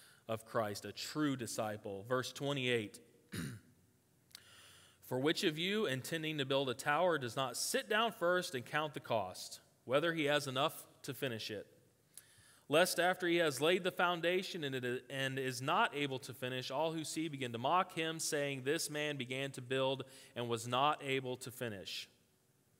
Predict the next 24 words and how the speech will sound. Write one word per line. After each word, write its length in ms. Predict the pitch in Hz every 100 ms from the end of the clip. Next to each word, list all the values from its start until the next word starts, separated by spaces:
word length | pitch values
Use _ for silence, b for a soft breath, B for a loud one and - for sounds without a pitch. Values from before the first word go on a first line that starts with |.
| _ _ - 131
Or 100 | 131
what 220 | 139 -
king 300 | 180 180 180
going 240 | 139 143
to 60 | 139
make 200 | 139 127
war 440 | 123 139 147 151 - B B
against 320 | 117 120 123 120
another 260 | 127 135
king 220 | 135 135
does 120 | 123 113
not 200 | 117 110
sit 200 | 196 226
down 180 | 196 180
first 360 | 151 147 147
and 100 | 131
consider 400 | 113 123 147 143
whether 260 | 131 143 156
he 140 | 156
is 120 | 135 123
able 240 | 143 131
with 220 | 120 -
ten 280 | - 247 262
thousand 580 | - 131 127 127 135